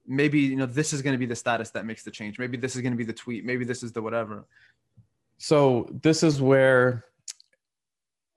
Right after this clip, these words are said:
Speaker 2: this is where social media enables a deep, uh, sense of self-delusion, where people think that this thing that I post on Facebook is going to somehow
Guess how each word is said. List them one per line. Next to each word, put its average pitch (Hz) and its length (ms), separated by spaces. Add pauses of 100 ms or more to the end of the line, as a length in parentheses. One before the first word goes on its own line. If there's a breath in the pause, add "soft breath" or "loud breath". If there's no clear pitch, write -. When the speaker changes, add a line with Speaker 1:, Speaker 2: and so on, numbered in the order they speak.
(360)
Speaker 2:
this 135 200
is 143 80
where 139 120
social 131 380
media 117 360
enables 107 800 (360)
a 117 160
deep, 113 500 (140)
uh, 98 480 (720)
sense 120 280
of 107 100
self-delusion, 95 720 (840 soft breath)
where 113 680 (160)
people 143 400
think 101 480 (180)
that 107 580 (960 soft breath)
this 139 220
thing 139 260
that 131 120
I 117 120
post - 600 (160)
on 113 280
Facebook 113 440
is 107 100
going 110 180
to 104 60
somehow 113 540